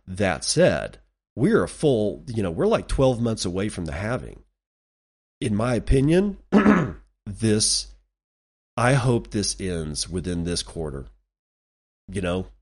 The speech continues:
because if we can get rid of the storm and still have nine months left before the halving, I think that that would be really, really good. But, eh, we'll, we'll, yeah, we'll have to, we'll have to see.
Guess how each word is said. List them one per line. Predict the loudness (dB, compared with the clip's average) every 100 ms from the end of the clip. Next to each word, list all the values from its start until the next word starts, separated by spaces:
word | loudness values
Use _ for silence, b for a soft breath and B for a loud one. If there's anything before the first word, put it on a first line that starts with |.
| _ -14
because | -6 -4 0 0 -2 B B B
if | -6 -2
we | 0 2
can | 2 0
get | 0 0
rid | 0 -2
of | -2 -4
the | -8
storm | -6 -4 -4 -6 -6 -10 _ _ _ _ _ _ _ _ -20 -10
and | -6 -2
still | 0 2 2
have | 2 0 -2
nine | -2 0 0 0
months | 0 -2 -4
left | -6 -4 -4 -6 -12 -20 _ -6
before | -6 -2 -2
the | -2
halving, | -4 -4 -2 -2 -4 -10 _ _ _ _ _ _ -8
I | -6
think | -2 -2
that | 0 -4
that | -4
would | -6 -8
be | -8
really, | -6 -6
really | -6 -8 -10
good. | -6 -4 -4 -2
But, | 0 0 -2 _ -20 _ _ _ -10
eh, | -4 -2 -2 -2 -2
we'll, | -2 -4 -4
we'll, | -8 -6 -8 -8
yeah, | -6 -4
we'll | -4 -2
have | 0 0 -4
to, | -10
we'll | -6 -4
have | -4 -4
to | -6
see. | -8 -10 -12